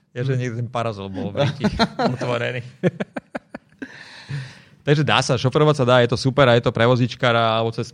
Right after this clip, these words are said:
Speaker 1: celkovo pre handicapovaného človeka je to extrémna pomoc. Čo sa týka toho, že je sebestačnejší a, a dostane sa sám do bodu A do bodu B, čo je,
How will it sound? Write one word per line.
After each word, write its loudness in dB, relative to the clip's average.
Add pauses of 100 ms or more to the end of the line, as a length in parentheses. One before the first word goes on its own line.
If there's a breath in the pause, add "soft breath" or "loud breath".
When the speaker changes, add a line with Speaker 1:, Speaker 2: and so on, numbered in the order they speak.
(140)
Speaker 1:
celkovo -6
pre -6
handicapovaného -8
človeka -6
je -6
to -8 (440)
extrémna -10
pomoc. -12 (640)
Čo -20
sa -10
týka -10
toho, -4
že -6
je -10
sebestačnejší -10
a, -6
a -16
dostane -10
sa -12
sám -10
do -18
bodu -20
A -18
do -14
bodu -20
B, -16
čo -16
je, -8